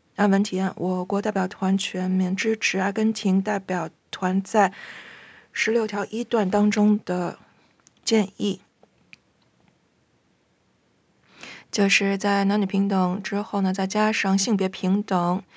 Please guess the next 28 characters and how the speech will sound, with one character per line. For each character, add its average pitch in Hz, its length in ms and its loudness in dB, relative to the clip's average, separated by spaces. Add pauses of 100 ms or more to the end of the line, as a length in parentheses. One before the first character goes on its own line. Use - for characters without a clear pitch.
(480)
而 196 160 4
且 185 180 0
是 190 100 -4
应 196 80 2
该 208 120 0
是 208 120 0
实 190 180 -2
质 214 180 2
性 190 280 -2
的。 165 200 -4 (840)
我 196 140 4
们 190 160 4
支 202 160 -4
持 185 420 -4 (1160)
在 202 280 2
涉 208 200 0
及 190 320 -4
谈 196 440 0
论 208 360 2
到 185 260 -2 (320)
歧 - 220 2
视 240 220 2
的 180 120 2
时 180 160 0
候， 175 320 -2 (200)
应 226 220 2
该 214 300 -2
是 190 480 -2